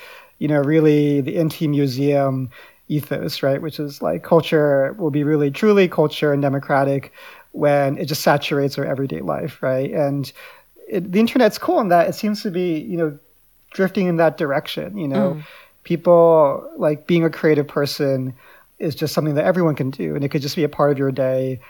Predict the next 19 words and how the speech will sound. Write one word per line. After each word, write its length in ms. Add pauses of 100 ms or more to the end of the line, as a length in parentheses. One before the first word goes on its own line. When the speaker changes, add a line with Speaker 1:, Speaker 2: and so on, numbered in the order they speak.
(280)
Speaker 1:
uh, 180
a 40
part 220
of 60
your 140
life. 340
Like, 140
I 40
really 260
like 260
that 100
a 60
lot, 300
and 100
that's 300
close 340
to 100
Dewey's 480
ideal. 560